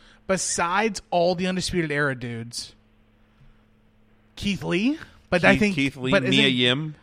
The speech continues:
Speaker 1: but isn't Keith Lee's, like, real name Keith Lee or something like that?
Speaker 2: I guess Mia Yim went by Jade, but she was Yim on the indies.
Speaker 1: Yeah.
Speaker 2: I mean, Donovan Dijakovic is, is not far off.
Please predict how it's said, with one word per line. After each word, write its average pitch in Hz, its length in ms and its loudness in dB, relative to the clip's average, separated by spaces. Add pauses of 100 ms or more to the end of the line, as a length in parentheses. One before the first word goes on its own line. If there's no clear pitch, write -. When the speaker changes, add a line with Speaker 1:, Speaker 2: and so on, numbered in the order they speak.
(220)
Speaker 1:
but 165 100 -2
isn't 175 180 -2
Keith 170 300 -6
Lee's, 165 320 -2
like, 151 180 -4
real 147 160 0
name 147 240 -2
Keith 151 300 -8
Lee 151 340 -2
or 151 100 -4
something 151 320 -6
like 151 180 -6
that? 151 260 -4 (600)
Speaker 2:
I - 40 -18
guess 147 180 -4
Mia 160 140 2
Yim 135 180 2
went 127 160 -2
by 120 140 -2
Jade, 120 680 -8 (320)
but 147 140 -10
she 170 80 -10
was 131 180 -10
Yim 131 460 -4 (100)
on 139 160 -2
the 120 180 -2
indies. 131 540 -6
Speaker 1:
Yeah. 156 280 -2 (1300)
Speaker 2:
I 147 40 -16
mean, 127 180 -8
Donovan 131 480 0
Dijakovic 120 760 -4
is, 113 180 -12
is 120 180 -6
not 123 220 -4
far 120 380 -4
off. 123 460 -4